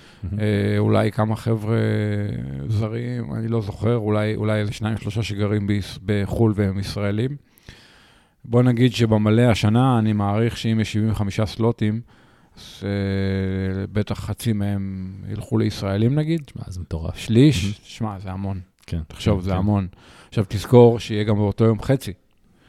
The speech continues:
Speaker 2: אז גם יהיה שם
Speaker 1: אה,
Speaker 2: סלוטים.
Speaker 1: אה, גם מהחצי יהיו סלוטים?
Speaker 2: כן,
Speaker 1: וואו.
Speaker 2: כל חצי יהיה סלוטים,
Speaker 1: מהמם.
Speaker 2: אז תחשוב
Speaker 1: כן.
Speaker 2: שגם שם, אה, חלק מהישראלים,
Speaker 1: חשבתי שדווקא
Speaker 2: אה,
Speaker 1: בקונסטלציה הזאת, מהחצי יהיה ל-, לאליפות העולם בחצי, לא,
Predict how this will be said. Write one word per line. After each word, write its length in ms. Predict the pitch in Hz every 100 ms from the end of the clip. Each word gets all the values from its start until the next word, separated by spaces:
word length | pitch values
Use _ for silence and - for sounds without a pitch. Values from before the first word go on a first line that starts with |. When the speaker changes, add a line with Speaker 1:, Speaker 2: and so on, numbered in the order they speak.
| _ _
Speaker 2:
אז 180 | 110 101
גם 220 | 107 104
יהיה 160 | 101 101
שם 140 | - 110
Speaker 1:
אה, 40 |
Speaker 2:
סלוטים. 340 | 110 110 110 101
Speaker 1:
אה, 60 |
גם 180 | 107 98
מהחצי 400 | 95 90 104 -
יהיו 360 | 107 110 110 113
סלוטים? 340 | 107 123 117
Speaker 2:
כן, 120 | 123 160 -
Speaker 1:
וואו. 200 | 90 85
Speaker 2:
כל 200 | 117 127
חצי 300 | 113 110 101
יהיה 60 |
סלוטים, 380 | 95 117 127 98
Speaker 1:
מהמם. 120 | 95
Speaker 2:
אז 80 | 98
תחשוב 340 | - 101 - 98
Speaker 1:
כן. 40 |
Speaker 2:
שגם 280 | 95 101 101
שם, 440 | - 123 123 107 117 127
אה, 200 | 104 104
חלק 320 | - 113 107
מהישראלים, 320 | 104 101 - 107 110
Speaker 1:
חשבתי 80 | 104
שדווקא 240 | 107 98 104
Speaker 2:
אה, 40 |
Speaker 1:
בקונסטלציה 760 | 98 98 104 - 104 107 -
הזאת, 300 | 107 110 -
מהחצי 580 | 107 95 - - 107 -
יהיה 340 | 92 95 92 92
ל-, 120 | 90 - - -
לאליפות 520 | 87 90 87 82 104
העולם 280 | 95 90 90
בחצי, 460 | 82 - 95 - 65
לא, 380 | 82 85 85